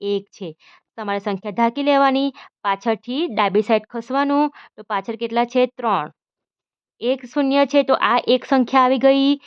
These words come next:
એટલે તમારે શું મૂકવાના? પોઇન્ટ મૂકવાના. આગળ કોઈ છે? તો છે. નવ છે, તો નવ લખી લેવાના, બરાબર? એટલે જવાબ શું આવશે?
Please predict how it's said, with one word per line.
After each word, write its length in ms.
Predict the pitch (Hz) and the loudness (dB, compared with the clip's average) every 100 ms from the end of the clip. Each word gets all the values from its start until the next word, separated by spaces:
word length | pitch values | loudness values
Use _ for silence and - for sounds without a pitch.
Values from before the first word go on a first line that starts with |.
| - _ | -20 _
એટલે 200 | 202 226 | -8 -4
તમારે 240 | 233 233 | 0 0
શું 120 | 247 | 2
મૂકવાના? 720 | 233 233 226 226 233 262 320 320 - | 0 2 0 2 0 0 0 -2 -6
પોઇન્ટ 340 | 214 196 180 | -6 -4 -4
મૂકવાના. 420 | 185 - 180 160 - | -6 -6 -6 -6 -6
આગળ 260 | 208 214 226 | -6 -4 -2
કોઈ 180 | 233 | -2
છે? 220 | 208 233 294 427 - | -2 0 0 0 -6
તો 180 | 220 | -10
છે. 220 | 202 226 156 - - _ | -6 -6 -6 -8 -20 _
નવ 340 | 190 214 226 | -6 -2 -2
છે, 240 | 226 240 254 330 381 - _ | -2 -4 2 2 0 -12 _
તો 120 | 190 | -12
નવ 320 | 185 185 220 381 277 | -6 0 0 0 -2
લખી 300 | 294 254 214 | -6 -4 -2
લેવાના, 400 | 190 180 160 156 | 0 0 -4 -8
બરાબર? 300 | - 208 330 339 - | -10 -2 -2 -4 -18
એટલે 220 | - 202 | -14 -6
જવાબ 200 | 208 214 | -2 -2
શું 160 | 220 254 | 0 0
આવશે? 300 | 247 247 | 2 2